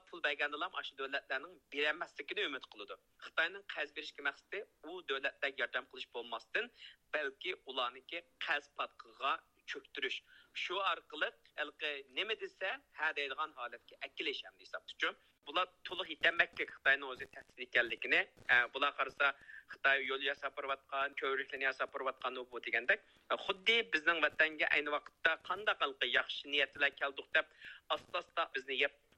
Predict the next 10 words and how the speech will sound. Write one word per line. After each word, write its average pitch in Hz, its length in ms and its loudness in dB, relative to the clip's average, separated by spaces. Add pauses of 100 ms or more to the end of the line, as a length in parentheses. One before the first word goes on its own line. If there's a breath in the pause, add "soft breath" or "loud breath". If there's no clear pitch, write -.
(240)
quritayotgandek, 147 680 2 (420 loud breath)
e, - 160 2
bularning 156 400 4
maqsadi 160 560 2
shu - 80 0
qarz 143 260 -2
berish 143 220 0
orqali, 139 340 -2 (220)
e, 127 80 2
mushlarni 135 400 -2